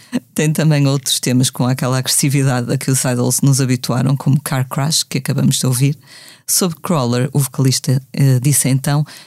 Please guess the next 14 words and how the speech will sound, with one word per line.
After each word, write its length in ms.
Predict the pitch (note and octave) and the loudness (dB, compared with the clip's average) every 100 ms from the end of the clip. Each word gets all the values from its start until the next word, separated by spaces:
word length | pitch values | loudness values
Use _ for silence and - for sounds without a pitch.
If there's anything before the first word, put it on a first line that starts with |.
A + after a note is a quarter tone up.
| _ | _
"Sei 260 | - - F3 | -4 -2 -2
que 120 | - | 0
é 60 | D3 | 2
um 120 | C#3+ | 2
álbum 220 | C3 C3+ | 2 4
macabro, 580 | C#3 C3+ D3 D3 C#3+ C#3 | 4 2 -2 -2 0 2
mas 220 | D3 C#3 | 2 2
é 100 | D3 | 2
assim 260 | C3 - D3+ | 0 2 0
que 100 | - | 0
se 120 | - | -4
retrata 560 | - - C#3+ C#3 D#3 - | -6 -4 -2 -2 -4 0
o 120 | D3+ | -2
trauma", 640 | - - D3 C3 B2+ B2+ | -2 -4 -2 2 2 0